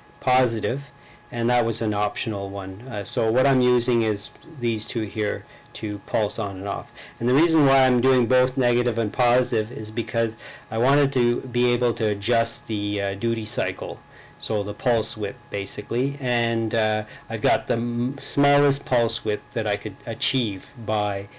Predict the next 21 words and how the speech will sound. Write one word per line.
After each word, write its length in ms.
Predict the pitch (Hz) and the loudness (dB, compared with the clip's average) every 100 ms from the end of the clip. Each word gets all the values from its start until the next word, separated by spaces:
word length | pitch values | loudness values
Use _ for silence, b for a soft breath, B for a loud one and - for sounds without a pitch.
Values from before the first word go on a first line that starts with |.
| B | B
expanding 800 | 107 - - 135 120 120 107 101 | -10 -6 -2 0 2 0 -2 -6
the 80 | 101 | -6
space 480 | - - 101 101 - | -6 -2 -4 -4 -6
here. 320 | 110 95 104 B B B B | -4 -6 -8 B B B B
So 300 | - 110 104 | -6 -2 0
every 180 | 104 104 | -2 -4
time 320 | 110 104 98 | -6 -6 -6
the 40 | |
magnets, 680 | 95 95 95 98 - - - | -6 -8 -8 -10 -10 -8 -8
uh, 160 | 123 104 | -6 -6
hit, 260 | - 104 - | -4 -4 -6
so 140 | - 104 | -12 -12
a 40 | |
total 320 | - 113 104 | -6 -6 -4
of 100 | 95 | -8
four 380 | - - 120 117 | -10 0 2 2
magnets 540 | 104 101 101 95 - | 0 -4 -4 -8 -10
on 160 | 104 98 | -10 -8
that 240 | 98 92 | -8 -6
rotor 380 | 107 101 95 101 | -4 -4 -4 -6
there. 260 | 98 98 | -4 -4